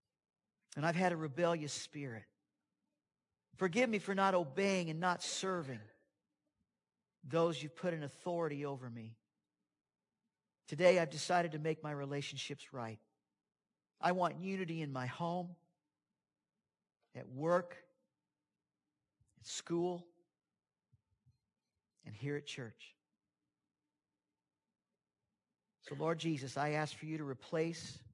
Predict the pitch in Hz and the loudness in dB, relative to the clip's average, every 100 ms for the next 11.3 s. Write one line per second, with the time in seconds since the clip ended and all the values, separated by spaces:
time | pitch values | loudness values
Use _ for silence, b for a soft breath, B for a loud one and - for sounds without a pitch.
0 | _ 143 139 127 127 117 156 170 165 - | _ -6 -4 -4 -6 -2 0 0 -2 -6
1 | - - 170 175 185 _ _ _ _ _ | -8 -6 -4 -6 -8 _ _ _ _ _
2 | _ _ _ _ _ _ _ _ _ _ | _ _ _ _ _ _ _ _ _ _
3 | _ _ - 147 143 135 131 110 151 165 | _ _ -10 -8 -6 -4 -6 -4 -2 0
4 | 165 160 160 - - - - 147 123 95 | -2 -4 -6 -10 -8 -8 -8 -8 -8 -8
5 | - _ _ _ _ _ _ _ _ _ | -18 _ _ _ _ _ _ _ _ _
6 | _ _ _ _ _ _ _ _ _ _ | _ _ _ _ _ _ _ _ _ _
7 | _ _ - 147 113 - 160 165 165 156 | _ _ -12 -10 -6 -2 0 0 -2 -4
8 | 151 135 - 139 117 98 - - - _ | -8 -8 -6 -6 -8 -12 -18 -20 -20 _
9 | _ _ _ _ _ _ _ _ _ _ | _ _ _ _ _ _ _ _ _ _
10 | _ _ _ - - 151 131 120 127 127 | _ _ _ -16 -6 -4 -2 -4 -6 -6
11 | - 113 | -6 -12